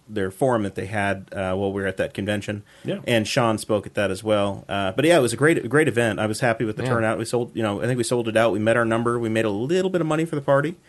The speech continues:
Speaker 1: At least
Speaker 3: Awesome.
Speaker 1: covered our costs, and, uh, it was, it was fun. It's a nice room. You, you, you show up at an event, and you
Speaker 2: Yeah.
Speaker 1: actually have a public address system and a private room, and
Speaker 2: Yeah,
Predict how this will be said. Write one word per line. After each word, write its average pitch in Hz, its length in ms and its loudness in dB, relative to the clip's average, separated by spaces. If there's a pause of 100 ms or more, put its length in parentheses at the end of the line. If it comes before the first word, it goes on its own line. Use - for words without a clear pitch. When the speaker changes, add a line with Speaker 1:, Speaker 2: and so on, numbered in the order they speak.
(420)
Speaker 1:
At 127 60 2
least 120 140 2
Speaker 3:
Awesome. 113 100 -6
Speaker 1:
covered 131 160 4
our 113 80 2
costs, 120 500 -2
and, 107 340 0
uh, 101 340 2
it - 60 -2
was, 117 240 -2
it 135 60 -2
was 135 140 0
fun. 170 240 2
It's - 100 -2
a 131 60 4
nice 147 240 4
room. 127 260 4
You, 104 180 2
you, 117 240 0
you 120 240 -2
show 143 160 4
up - 80 0
at 127 80 -2
an 110 200 2
event, 120 340 0
and 123 100 -2
you 113 40 2
Speaker 2:
Yeah. 123 60 4
Speaker 1:
actually - 180 0
have 110 100 2
a 107 60 2
public 127 400 0
address 120 260 0
system 131 320 -2
and 127 80 0
a 101 60 -6
private 123 300 2
room, 117 300 0
and 104 220 -6
Speaker 2:
Yeah, 107 240 -4